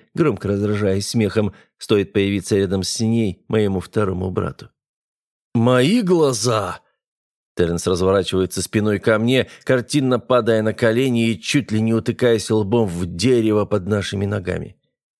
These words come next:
«Мелкий, оденься! Клянусь, смотреть невозможно!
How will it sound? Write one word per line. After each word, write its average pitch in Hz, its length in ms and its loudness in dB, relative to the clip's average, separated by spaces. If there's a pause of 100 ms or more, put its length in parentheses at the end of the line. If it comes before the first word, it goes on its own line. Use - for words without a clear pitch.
(440)
«Мелкий, 151 800 2
оденься! 180 760 2 (260)
Клянусь, 247 440 2
смотреть 160 420 0
невозможно! 110 640 2